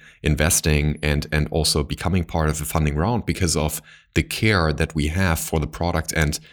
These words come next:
for the experiences that we share. But what is interesting to me is this fact that, you know, I think there's this general notion that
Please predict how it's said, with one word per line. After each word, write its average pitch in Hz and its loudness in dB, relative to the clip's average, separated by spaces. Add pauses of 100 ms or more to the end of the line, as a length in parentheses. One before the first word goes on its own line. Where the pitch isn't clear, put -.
for - 0
the 78 4
experiences 87 0
that 80 2
we 76 0
share. 92 2
But - -2
what 107 0
is - -2
interesting 120 0
to 82 0
me 104 2
is - 0
this - 0
fact - -2
that, - 2 (720)
you 85 4
know, 78 4 (240)
I 98 2
think 160 0
there's 139 0
this 95 -4
general 92 2
notion 80 2
that 78 2